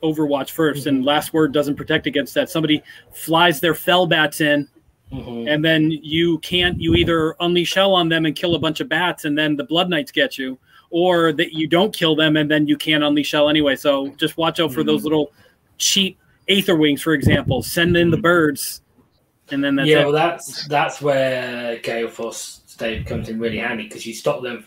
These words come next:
Speaker 2: you half their charge,
Speaker 1: Yes.
Speaker 2: and then, and then the big unit comes in anyway, 'cause, like,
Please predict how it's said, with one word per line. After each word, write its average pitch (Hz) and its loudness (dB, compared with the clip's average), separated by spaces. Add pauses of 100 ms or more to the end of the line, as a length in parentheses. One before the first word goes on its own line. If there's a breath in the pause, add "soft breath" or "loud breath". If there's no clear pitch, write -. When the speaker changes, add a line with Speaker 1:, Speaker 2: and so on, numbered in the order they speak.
Speaker 2:
you 131 -8
half 151 -2
their 143 -4
charge, 110 -10 (220)
Speaker 1:
Yes. - -6
Speaker 2:
and 113 -8
then, 110 -6
and 123 -6
then 117 -4
the 117 -6
big 110 -4
unit 110 -4
comes 110 -8
in 110 -6
anyway, 107 -6
'cause, - -16
like, 98 -6